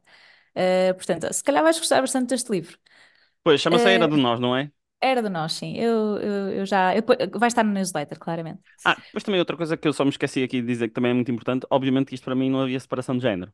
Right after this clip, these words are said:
Speaker 2: Isto é, toda a gente, eh, devia ser incluída, porque
Speaker 1: Sim.
Speaker 2: muita-, porque muitas vezes falam só de, até, até gostava de ouvir esta, a tua perspectiva neste assunto, porque muitas vezes,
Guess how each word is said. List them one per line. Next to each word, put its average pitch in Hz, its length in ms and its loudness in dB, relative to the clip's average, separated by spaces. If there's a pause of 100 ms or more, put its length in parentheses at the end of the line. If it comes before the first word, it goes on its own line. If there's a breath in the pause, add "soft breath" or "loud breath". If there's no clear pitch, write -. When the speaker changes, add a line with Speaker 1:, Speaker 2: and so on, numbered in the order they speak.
(280)
Speaker 2:
Isto - 180 -4
é, 98 120 2
toda 117 240 4
a 113 60 4
gente, 120 340 -2
eh, 117 640 -4 (420 soft breath)
devia 120 240 4
ser 127 160 0
incluída, 120 600 0 (240)
porque 113 360 -6
Speaker 1:
Sim. 113 120 2
Speaker 2:
muita-, 117 320 2 (560)
porque 123 200 -6
muitas 127 200 -2
vezes 127 180 -6
falam 127 320 2
só 127 180 -2
de, 127 260 -2 (460 soft breath)
até, 127 360 0
até 127 160 -4
gostava 127 240 -4
de 123 60 -2
ouvir 127 160 -4
esta, 127 180 -8 (260)
a - 20 -4
tua 120 140 -10
perspectiva 120 420 -2
neste 117 240 2
assunto, 110 300 -2
porque - 220 -10
muitas 113 180 -2
vezes, 110 220 -6